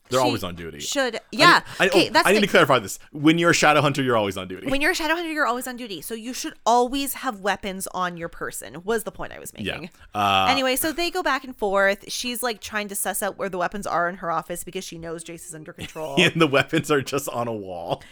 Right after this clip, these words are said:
Speaker 2: No, she will use, or Jace will use, like, he's gotten very smart in his mind control.
Speaker 1: Smarter than,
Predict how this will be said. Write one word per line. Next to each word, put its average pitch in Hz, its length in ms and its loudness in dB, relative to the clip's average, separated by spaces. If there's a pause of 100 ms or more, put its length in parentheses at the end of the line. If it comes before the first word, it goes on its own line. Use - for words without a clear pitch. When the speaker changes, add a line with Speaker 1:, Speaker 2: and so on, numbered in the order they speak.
(140)
Speaker 2:
No, 220 180 2 (100)
she - 320 -4
will 294 200 -2
use, 208 320 2 (240)
or 208 160 2
Jace 220 320 -4
will 320 80 -2
use, 190 340 -2
like, 170 460 -2 (880)
he's 415 240 -2
gotten 571 260 0 (100)
very 466 260 4
smart 214 680 0
in 262 160 -10
his 302 180 -6
mind 294 320 -6
control. 359 580 -6
Speaker 1:
Smarter 214 520 6
than, 196 260 -2